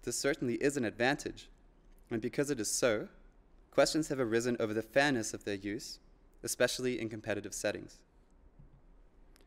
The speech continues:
The key questions here are whether the advantage conferred by the use of such drugs constitutes cheating, is unfair in other ways,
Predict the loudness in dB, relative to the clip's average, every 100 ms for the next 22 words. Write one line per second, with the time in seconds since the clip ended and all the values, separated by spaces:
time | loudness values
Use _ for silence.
0 | -12 -10 -4 -4 2 2 2 -2 0 4
1 | 4 2 -4 -10 -2 2 4 2 0 0
2 | 2 2 2 -2 -4 -8 0 2 2 0
3 | 0 0 -4 -4 -4 -4 -2 0 0 0
4 | -6 -6 -6 -8 -8 -6 -4 -2 -2 -4
5 | -14 -20 _ -20 -20 _ -20 -4 0 0
6 | 2 0 0 2 4 2 -2 -2 -2 -2
7 | -4 -4 -10